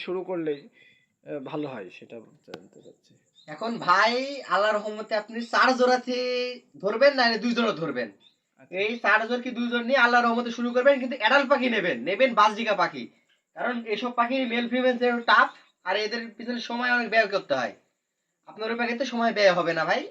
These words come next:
Speaker 2: আপনি বাজরিকা দিয়ে শুরু করতে পারেন।
Speaker 1: আচ্ছা, আর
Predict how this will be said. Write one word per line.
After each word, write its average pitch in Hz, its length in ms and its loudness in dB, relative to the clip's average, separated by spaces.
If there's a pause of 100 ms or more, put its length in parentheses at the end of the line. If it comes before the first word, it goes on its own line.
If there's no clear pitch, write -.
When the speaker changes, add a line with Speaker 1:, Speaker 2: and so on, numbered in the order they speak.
(140)
Speaker 2:
আপনি 190 180 -10
বাজরিকা 151 400 -6
দিয়ে 165 140 -14
শুরু 139 120 -14
করতে 107 260 -16
পারেন। 98 200 -16
Speaker 1:
আচ্ছা, - 840 -20 (880)
আর 123 360 -16